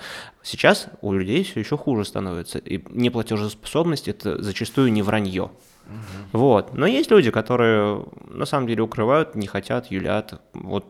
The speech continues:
Speaker 1: с такими нужно бороться. А с теми, кто, ну, реально какие-нибудь пенсионеры, там, м, имеющие там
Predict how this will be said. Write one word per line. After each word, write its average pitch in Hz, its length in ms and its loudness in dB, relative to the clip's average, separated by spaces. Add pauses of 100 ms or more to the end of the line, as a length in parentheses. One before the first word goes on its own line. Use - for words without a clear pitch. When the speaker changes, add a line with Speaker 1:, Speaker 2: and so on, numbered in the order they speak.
(120)
Speaker 1:
с - 80 -12
такими 135 340 -4
нужно 123 280 -2
бороться. - 540 -6
А 98 1160 -2
с - 80 -12
теми, 117 260 -2
кто, 107 200 -4
ну, 107 180 0
реально 120 280 0
какие-нибудь 92 320 -10
пенсионеры, 113 580 -2
там, 90 340 -6 (120)
м, - 840 -12
имеющие 95 480 -2
там - 320 -10